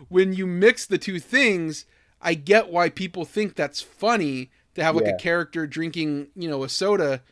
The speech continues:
Speaker 1: in the, like, oh, he's like, "Oh, it's Mister Pibb." Like, that's, like, a, you know, it's, like, kinda goofy. It's like, "Oh, he's wearing bright colors." That's kinda silly.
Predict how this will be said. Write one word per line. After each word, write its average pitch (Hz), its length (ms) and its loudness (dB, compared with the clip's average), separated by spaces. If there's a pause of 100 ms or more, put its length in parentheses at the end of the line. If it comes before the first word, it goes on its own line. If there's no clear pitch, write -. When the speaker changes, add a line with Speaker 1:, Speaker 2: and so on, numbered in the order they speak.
(320)
Speaker 1:
in 151 140 -6
the, 156 100 -6
like, 151 240 -2
oh, 180 160 2
he's 156 140 -2
like, 147 140 -2
"Oh, 196 160 4
it's 147 120 -4
Mister 160 300 -6
Pibb." 156 520 2
Like, 143 160 -8
that's, 156 180 -6
like, 170 140 -6
a, 156 140 -4 (180)
you 170 140 -6
know, 135 240 -6 (380)
it's, - 100 -20
like, 147 100 -8
kinda 170 220 -2
goofy. 165 500 -4
It's 123 160 -10
like, 147 180 -4
"Oh, 190 140 2
he's 151 140 -2
wearing 160 260 0
bright 151 240 -2
colors." 202 400 -2
That's 139 160 -8
kinda 156 240 -6
silly. 165 560 0